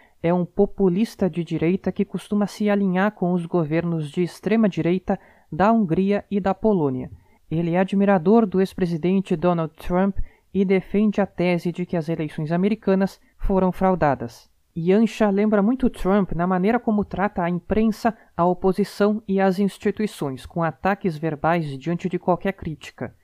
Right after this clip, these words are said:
Atualmente ele tá boicotando a justiça eslovena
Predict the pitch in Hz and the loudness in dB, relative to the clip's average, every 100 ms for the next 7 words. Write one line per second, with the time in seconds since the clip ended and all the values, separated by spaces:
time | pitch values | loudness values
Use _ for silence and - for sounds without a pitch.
0 | _ _ _ 185 208 196 190 220 - 190 | _ _ _ -2 0 0 0 -2 -2 -4
1 | 180 208 180 208 214 208 185 - 262 247 | 0 -2 2 0 2 0 -2 0 0 0
2 | 175 165 165 160 - 190 - 151 160 151 | 0 0 0 -8 -6 -8 -6 -4 -4 -4
3 | 160 156 143 175 220 | -6 -6 -2 0 0